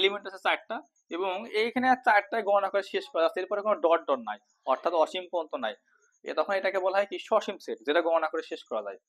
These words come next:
এবার আমরা পড়বো সেটা হচ্ছে কি অসীম সেট। কি সেট? অসীম সেট। তাহলে অসীম সেট কাকে বলে? যে সেটের উপাদানগুলোকে গণনা করে শেষ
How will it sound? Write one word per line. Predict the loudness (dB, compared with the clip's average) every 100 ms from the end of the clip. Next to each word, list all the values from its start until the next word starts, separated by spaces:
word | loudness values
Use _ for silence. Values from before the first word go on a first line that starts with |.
| _ _ _ _ _
এবার | 0 0
আমরা | 0
পড়বো | -4 -4
সেটা | -6
হচ্ছে | -8 -10
কি | -12 -4 -4
অসীম | -4 -10 -16 -16
সেট। | -18 -18 _ _
কি | -18 -8
সেট? | -4 -4 -8 _ _ _ _ _ _ -8
অসীম | -8 -6 -8 -8 -12 _ _ _ _ _ _ _ _ _
সেট। | -10 -10 _ _ _ -14
তাহলে | 0 2 2
অসীম | 0 -4
সেট | 0
কাকে | 2 2
বলে? | 0 -2 -6 _ _ -12 2
যে | 6 6
সেটের | 4 4 4
উপাদানগুলোকে | 4 0 0 -2 -2 -2 -4 -8 _ -4 2
গণনা | 4 4 2
করে | 0 -4
শেষ | -6